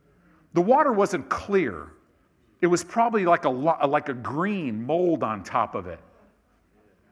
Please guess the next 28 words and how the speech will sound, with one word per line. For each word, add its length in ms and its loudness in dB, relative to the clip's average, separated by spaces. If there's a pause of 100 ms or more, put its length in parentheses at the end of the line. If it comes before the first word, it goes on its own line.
(220)
And 100 -2
all 240 6
of 80 4
them 120 2
are 160 6
laying 380 2
there, 280 -2 (180)
probably 320 2
mosquitoes 720 -2
and 100 -8
flies 540 0
all 240 4
over 320 0
'em, 180 -4
right? 320 4 (1000)
There 160 6
was, 180 2
like, 400 0
they, 140 2
they 160 2
would 240 -2
buy 240 4
and 180 -4
sell 320 2
animals 480 0
around 360 0
that 140 0
area. 520 0